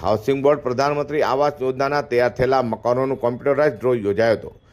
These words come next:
સુરતના મોટા વરાછા ખાતે આવેલા મનપાના કોમ્યુનિટી હોલ ખાતે ગુજરાત હાઉસિંગ બોર્ડ છાપરાભાટા સુરત ખાતે આવેલા તાપી રેસિડેન્સીના આવાસો માટે ઈ ડબલ્યુ એસ વન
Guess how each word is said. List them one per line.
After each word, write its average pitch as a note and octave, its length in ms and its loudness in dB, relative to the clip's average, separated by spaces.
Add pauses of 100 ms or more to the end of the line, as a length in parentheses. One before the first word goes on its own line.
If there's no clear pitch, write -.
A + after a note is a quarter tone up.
(200)
સુરતના G2+ 260 -4
મોટા G#2+ 300 -2
વરાછા B2 380 2
ખાતે C#3+ 200 0
આવેલા C#3+ 200 4
મનપાના C3+ 420 -2
કોમ્યુનિટી B2 380 -2
હોલ A2 180 0
ખાતે B2+ 260 0
ગુજરાત A2 360 0
હાઉસિંગ B2+ 360 0
બોર્ડ B2+ 220 4
છાપરાભાટા A2+ 580 0
સુરત G#2+ 300 -4
ખાતે B2+ 240 2
આવેલા B2 340 2 (400)
તાપી C3 260 0
રેસિડેન્સીના D3 680 2
આવાસો C3 260 0
માટે C#3 300 2
ઈ - 20 0
ડબલ્યુ B2 420 2
એસ A#2 180 -4
વન G#2+ 440 -2